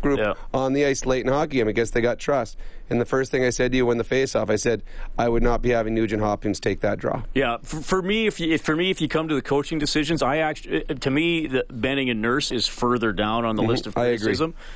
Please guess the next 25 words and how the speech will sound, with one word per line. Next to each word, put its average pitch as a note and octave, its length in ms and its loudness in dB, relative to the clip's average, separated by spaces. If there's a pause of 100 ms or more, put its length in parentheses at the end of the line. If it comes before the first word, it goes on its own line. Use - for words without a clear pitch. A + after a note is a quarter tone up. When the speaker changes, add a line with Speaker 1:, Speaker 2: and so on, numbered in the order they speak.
Speaker 2:
And A#2 160 -2
to A#2+ 60 0
me, C3 180 2
the A2+ 100 0
challenge B2 760 0
and A2 160 0
who's A#2 200 0
taking G#2+ 320 0
the F#2+ 80 0
draw G#2+ 440 2
are, G2+ 240 0
are, G2+ 200 0 (100)
were A2 180 2
more A2 180 2
critical. A2 460 0
Though G#2 160 2
I G#2+ 100 6
know, G#2 240 4
you F#2+ 140 0
know, F#2+ 60 4
if - 120 -2
you F#2+ 60 2
lead G2 220 2
to G2 60 2
the, F2+ 200 0